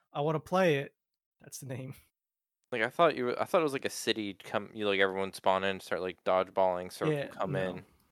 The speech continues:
Speaker 1: It's like three v three Dodgeball.
Speaker 2: Yeah.
Speaker 1: And I wanna play it,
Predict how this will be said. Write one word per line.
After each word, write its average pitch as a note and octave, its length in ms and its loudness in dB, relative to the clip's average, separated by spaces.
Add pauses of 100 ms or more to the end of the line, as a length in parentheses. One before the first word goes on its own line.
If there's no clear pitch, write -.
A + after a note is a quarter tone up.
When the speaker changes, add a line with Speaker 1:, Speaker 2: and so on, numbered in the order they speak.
(960)
Speaker 1:
It's C#3+ 160 -6
like D#3 180 2
three C#3 240 -2
v C3 140 -4
three B2 280 -6
Dodgeball. - 480 -12 (1400)
Speaker 2:
Yeah. A2 260 -4 (800)
Speaker 1:
And D3+ 320 -2 (360)
I D#3 140 2
wanna F3+ 240 4
play G3 380 4
it, C#3 180 -2